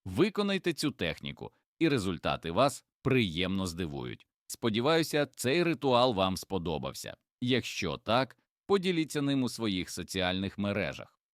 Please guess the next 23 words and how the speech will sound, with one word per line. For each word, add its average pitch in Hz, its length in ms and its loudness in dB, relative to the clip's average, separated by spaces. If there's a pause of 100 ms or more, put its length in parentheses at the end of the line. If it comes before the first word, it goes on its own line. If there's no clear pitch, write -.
Допомагаючи 143 760 0
іншим 131 540 -4
покращити 78 640 -6
своє 78 380 -6
життя, 104 500 -4 (260)
ви 143 260 0
автоматично 147 840 -2
притягуєте 101 720 0
до 110 140 -2
себе 78 320 -4
благословення 82 840 -4
від 107 160 -4
Всесвіту, - 600 -6 (280)
і 110 200 -2
часто - 580 -4 (220)
вони 123 340 0
повертаються 139 720 0
до 123 120 -2
вас 117 420 2
у 120 140 2
багато 98 600 0
разів 85 400 -2
більшими. 76 640 -4